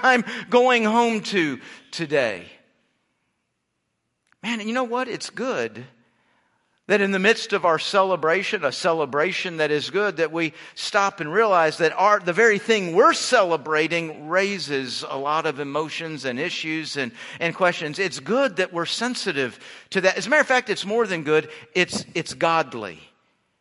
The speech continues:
It's like God to see the one. The ninety-nine are enjoying, but to, to see the one, that's, that's very much like God. But I wonder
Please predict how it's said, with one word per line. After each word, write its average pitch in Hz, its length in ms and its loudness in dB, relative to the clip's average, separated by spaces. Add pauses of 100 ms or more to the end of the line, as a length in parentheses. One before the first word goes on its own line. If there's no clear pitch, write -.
(720)
It's 185 300 0
like 190 440 2
God 151 640 2 (1200)
to 190 120 -6
see 190 260 -4
the 156 120 -4
one. 131 420 -4 (960)
The 170 140 2
ninety-nine 277 840 6
are 214 220 6
enjoying, 208 760 4
but 180 220 4
to, 185 240 4 (260)
to 180 140 -2
see 196 560 -4 (260)
the 165 140 -2
one, 165 400 0
that's, 170 300 -2
that's 175 260 -2
very 202 360 -2
much 175 400 -8
like 156 280 -4
God. 131 400 -8 (2250)
But 208 360 4
I 214 140 6
wonder 202 560 0